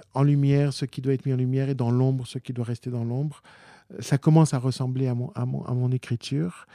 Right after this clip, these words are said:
grâce, entre autres, à ma rencontre avec une chef opératrice, euh, extraordinaire qui s'appelle Virginie Saint-Martin,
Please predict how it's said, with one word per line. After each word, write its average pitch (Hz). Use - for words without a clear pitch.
grâce, 139
entre 127
autres, -
à 139
ma 123
rencontre 120
avec 127
une 120
chef -
opératrice, 120
euh, -
extraordinaire 127
qui -
s'appelle 123
Virginie 123
Saint-Martin, 120